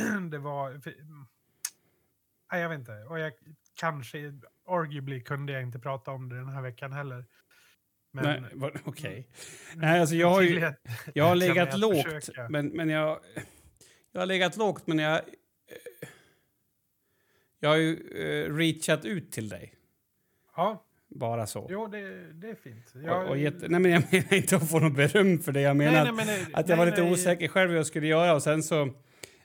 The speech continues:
Speaker 2: ehm, så du, du var ju med och var domare och du var så här, "Vad fan ska han vara det där?" "Ja", sa jag då för mig själv. "Det är klart som fan han ska."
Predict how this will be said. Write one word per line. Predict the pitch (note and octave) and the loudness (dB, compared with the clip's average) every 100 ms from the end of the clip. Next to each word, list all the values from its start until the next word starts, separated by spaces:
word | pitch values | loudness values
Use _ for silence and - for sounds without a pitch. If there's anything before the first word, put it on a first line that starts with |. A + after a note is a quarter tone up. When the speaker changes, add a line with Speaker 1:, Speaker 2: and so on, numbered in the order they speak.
| - | -6
Speaker 2:
ehm, | B2 A#2+ A#2+ A#2 F#2 - D2 | -2 0 -2 -4 -6 -10 -12
så | - C3 B2 - - C#3 - - | -10 -8 -8 -12 -20 -20 -20 -8
du, | D#3 F3 E3+ | -2 -2 -2
du | D#3 | -2
var | D#3+ D#3 | 2 4
ju | D3+ E3 | 2 0
med | D#3+ D3+ | 0 2
och | |
var | C#3 | 2
domare | C#3 D3 F3+ F3+ | 0 0 2 2
och | A#2+ | 0
du | B2+ | -2
var | B2 | -4
så | B2 | -6
här, | A2+ | -8
"Vad | B2+ A#2+ | -10 -8
fan | B2 A#2+ | -8 -8
ska | A#2+ | -6
han | A2+ | -6
vara | A#2 E3+ C#3 | -2 -2 -2
det | A2 G#2 | -6 -14
där?" | G#2 | -10
"Ja", | A2+ D#3 A#2 G2+ B2 B2 _ _ - - | -2 0 0 -4 -8 -10 _ _ -18 -14
sa | - A#2 G#2+ | -10 -10 -12
jag | A2+ | -14
då | B2 | -14
för | A2+ | -12
mig | G#2 | -14
själv. | A#2 A#2 | -12 -12
"Det | A2+ | -10
är | |
klart | B2 C3 | -8 -8
som | A#2+ G#2 | -8 -10
fan | G#2+ | -10
han | G2+ | -12
ska." | A#2+ | -14